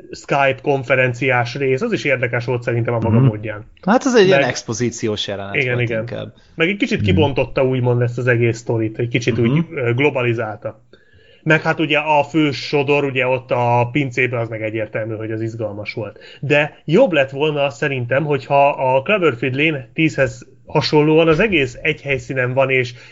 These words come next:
Speaker 1: jobban bezárva érzed magad, mert nekem
Speaker 2: Mhm.
Speaker 1: az hiányzott, hogy egy kicsit,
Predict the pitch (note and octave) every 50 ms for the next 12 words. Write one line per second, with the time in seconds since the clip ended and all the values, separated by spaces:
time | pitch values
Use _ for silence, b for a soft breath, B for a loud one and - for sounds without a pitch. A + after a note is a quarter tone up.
0 | B B D#3 F3+ A#3 F#3 F3+ E3+ D3 C#3+ B2+ A#2+ - - - D#3 D#3 D3 C#3+ -
1 | B2 A#2 A#2 A#2 A#2 A2+ A2+ A2+ A2 A2 A2+ A2+ G#2+ A#2+ A#2 A2+ A2+ B2+ B2+ B2
2 | C#3 C#3 C#3+ D3+ D#3 C#3 A#2+ C3 C#3+ C#3+ - - - E3 D3+ C#3 C#3 C#3+ C#3 D3+
3 | D3 - D3+ D3+ D#3 D#3 - B3+ B3 - - D3+ D#3+